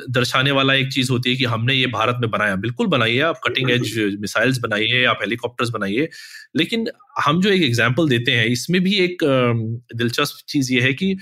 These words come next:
आपके श्रोताओं ने शायद पहले सुना हो कि अगर आप एक कोई भी चीज खरीदते हैं, जैसे आपने फोन खरीदा या कार खरीदी,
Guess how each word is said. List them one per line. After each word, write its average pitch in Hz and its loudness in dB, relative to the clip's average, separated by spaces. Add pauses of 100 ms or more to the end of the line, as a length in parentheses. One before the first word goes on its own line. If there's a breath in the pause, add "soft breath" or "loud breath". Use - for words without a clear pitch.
(180 loud breath)
आपके 120 -4
श्रोताओं 127 2
ने 131 2
शायद 135 0
पहले 120 2
सुना 123 0
हो 127 2
कि 131 -2
अगर 139 2
आप 165 0
एक 165 -2
कोई 175 0
भी 180 0
चीज 160 -2
खरीदते 117 0
हैं, 98 2
जैसे 104 -2
आपने 107 -2
फोन 110 -2
खरीदा 101 0
या 101 0
कार 107 0
खरीदी, 95 -2